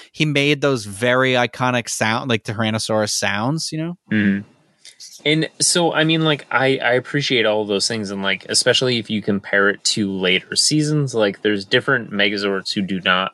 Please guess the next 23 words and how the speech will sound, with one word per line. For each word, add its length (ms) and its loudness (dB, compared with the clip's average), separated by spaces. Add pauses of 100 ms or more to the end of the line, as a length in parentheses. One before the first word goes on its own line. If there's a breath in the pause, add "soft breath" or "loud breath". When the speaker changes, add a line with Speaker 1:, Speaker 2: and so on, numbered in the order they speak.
Speaker 2:
like, 300 -2
match 360 0
up 260 2 (400)
as 580 0 (200)
well, 680 2 (500 soft breath)
just 220 2
Speaker 1:
Or 140 2 (160)
Speaker 2:
in 80 4
terms 520 2
Speaker 1:
y- 80 2
Speaker 2:
of 280 0 (320)
Megazord 680 2
in 160 0
general, 340 -2
not 300 2
just 240 0
because, 320 0
like, 220 0
there's 220 2
some 200 0
sort 180 2
of 60 -2
iconic, 640 -2